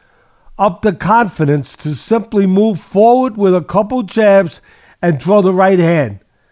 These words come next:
and go home. I mean, he could have done that same thing at any time. He had a very tall guy who keeps his head up in the air like a lantern in a storm, like a,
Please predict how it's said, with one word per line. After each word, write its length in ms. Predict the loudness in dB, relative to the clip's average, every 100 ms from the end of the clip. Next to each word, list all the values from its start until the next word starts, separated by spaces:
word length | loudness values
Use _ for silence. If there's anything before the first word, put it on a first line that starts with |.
| _ _ _ _ _ _ _ _ _
and 200 | -4 0
go 160 | 2
home. 320 | 4 2 2 -4 _ _ _ _ _ _
I 80 | -4
mean, 200 | -2 0
he 120 | -2
could 220 | -2 -2 -4
have 160 | -2
done 220 | -2 -2 0
that 340 | -2 -2 _ _ _
same 420 | -20 -4 -2 -2
thing 420 | -4 -2 0 -2 -6
at 120 | -2
any 240 | -2 -2
time. 420 | -4 -4 -4 -4 -12 _ _ _
He 140 | _ 0
had 140 | 2
a 40 | 0
very 520 | -6 -2 -2 0 -4
tall 360 | -4 -2 0
guy 480 | -2 -2 0 0 -4 -10 _ _
who 140 | -12
keeps 380 | -6 -4 -4 -6
his 160 | -8 -2
head 220 | -2 0
up 220 | 0 -2
in 80 | -4
the 200 | 0 2
air 340 | 4 2 0 -6 _ _ _ _ _ _ _ _ -2
like 180 | 0
a 60 | 2
lantern 500 | 2 2 0 -2 -2
in 40 | -2
a 40 |
storm, 600 | -4 -4 0 2 2 0 -10 -20 _ _ _ _
like 240 | -4 0
a, 160 | 0 -4